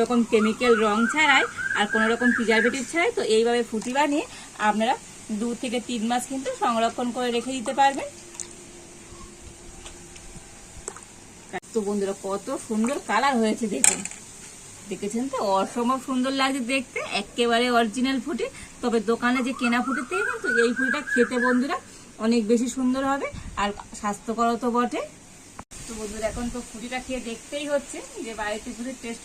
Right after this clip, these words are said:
কেমন হয়। তো বন্ধুরা, আগেও আমি বানিয়েছিলাম, খেতে তো বন্ধুরা অসম্ভব সুন্দর হয়েছে। আর যাকে যাকে বানিয়ে খাইয়েছি,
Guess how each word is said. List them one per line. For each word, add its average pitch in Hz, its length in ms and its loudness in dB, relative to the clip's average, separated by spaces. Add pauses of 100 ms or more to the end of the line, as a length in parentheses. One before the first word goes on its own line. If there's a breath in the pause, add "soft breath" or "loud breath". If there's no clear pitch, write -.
কেমন 254 280 -2
হয়। - 140 -6 (340)
তো - 100 -12
বন্ধুরা, 214 260 -4 (100)
আগেও 208 280 -2
আমি 220 180 -2
বানিয়েছিলাম, 262 500 -4 (180)
খেতে 208 280 -10
তো 285 120 -6
বন্ধুরা 254 280 -4 (160)
অসম্ভব 254 400 -6
সুন্দর 262 280 -6
হয়েছে। 285 240 -4 (400 loud breath)
আর 180 80 -8 (180)
যাকে 208 260 -6
যাকে 233 140 -8 (120)
বানিয়ে 240 280 -2 (120)
খাইয়েছি, 330 420 -6